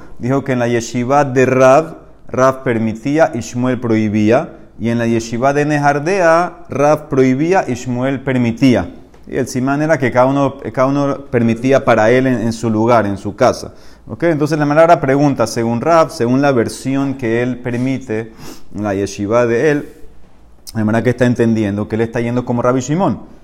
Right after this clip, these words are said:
que Rabbi Shimon permite Davar Sheno Mitkaben Mutar. Estás creando un petas, etcétera. Entonces dice la Gemara, pregunta así, Berrav Shari, dice, "Rav en verdad permite hacer la primera vía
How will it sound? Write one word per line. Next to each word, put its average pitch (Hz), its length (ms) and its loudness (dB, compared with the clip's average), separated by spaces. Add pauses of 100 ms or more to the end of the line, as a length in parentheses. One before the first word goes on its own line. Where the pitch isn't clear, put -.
(100)
que 101 220 -4
Rabbi 101 180 0
Shimon 107 240 -2
permite 120 340 0
Davar 113 300 2
Sheno 120 240 -6
Mitkaben 101 480 -2
Mutar. 120 720 2
Estás 107 200 -6
creando 113 360 -2
un 110 80 -4
petas, 151 360 0
etcétera. 143 460 -6 (260)
Entonces 127 320 -6
dice 147 80 -2
la 139 60 -2
Gemara, 120 360 2
pregunta 117 360 -2
así, 104 220 -4
Berrav 117 420 4
Shari, 101 400 2 (120)
dice, 113 240 -4
"Rav 123 280 4
en 120 100 -2
verdad 120 460 4
permite 123 480 -2
hacer 135 360 -4
la 127 140 -2
primera 120 500 -4
vía 117 400 -2